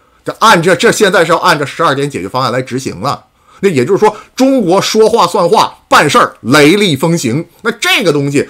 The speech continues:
就我们看到，就是说下一个，下一个这个大雷啊，大地雷，中东这个结束之后，那很有可能就是俄罗斯、乌克兰了。那中，中国是不是奔着这方面去的呢？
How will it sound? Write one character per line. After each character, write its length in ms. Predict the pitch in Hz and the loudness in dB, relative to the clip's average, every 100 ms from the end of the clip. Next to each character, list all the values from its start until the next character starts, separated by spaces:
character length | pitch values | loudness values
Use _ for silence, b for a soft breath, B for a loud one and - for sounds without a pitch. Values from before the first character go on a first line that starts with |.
| B | B
就 140 | 160 147 | -6 -4
我 140 | 113 | -4
们 100 | 107 | -4
看 300 | 127 - 185 | -4 -2 0
到， 80 | 139 | 0
就 80 | 123 | 0
是 60 | 131 | -2
说 140 | 160 B | -4 B
下 420 | - - 294 220 135 | -10 -2 0 2 0
一 160 | 131 | -2
个， 300 | 147 120 - _ - | 0 0 0 _ -12
下 380 | - 254 190 | -4 0 2
一 80 | 151 | 2
个 100 | 165 | 0
这 60 | 165 | 0
个 80 | 175 | -2
大 180 | - | -2
雷 420 | 156 123 123 175 - - | -2 0 0 0 -4 -2
啊， 340 | 117 98 b b b b _ | 0 0 b b b b _
大 120 | 175 | -2
地 160 | 190 170 | 0 2
雷， 360 | 143 180 - _ b b b - | 4 4 0 _ b b b -4
中 180 | 285 277 | 0 2
东 200 | 269 262 | 2 2
这 40 | 233 | 0
个 80 | |
结 160 | 208 196 | 2 2
束 120 | 202 | 2
之 100 | 202 | 0
后， 180 | 202 165 | 2 0
那 80 | 175 | -2
很 240 | - 165 | -2 0
有 120 | 277 | 0
可 160 | 240 139 | 0 -2
能 100 | 123 | -2
就 80 | 139 | -2
是 60 | |
俄 100 | 117 | 0
罗 80 | 135 | -2
斯、 140 | 127 113 | -2 -6
乌 120 | 123 | -6
克 120 | 113 | -8
兰 160 | 98 92 | -8 -10
了。 100 | - _ _ b b | -14 _ _ b b
那 100 | 220 | -2
中， 400 | 180 - 269 208 | -2 0 0 0
中 240 | 196 277 240 | 2 0 4
国 160 | 170 | 4
是 100 | 170 | 2
不 80 | 175 | 0
是 60 | 185 | 0
奔 240 | - 196 | 0 0
着 60 | 180 | 0
这 120 | 240 | 0
方 160 | 151 127 | -2 -4
面 120 | 117 | -4
去 220 | - 180 | -4 -8
的 80 | |
呢？ 100 | 123 | -8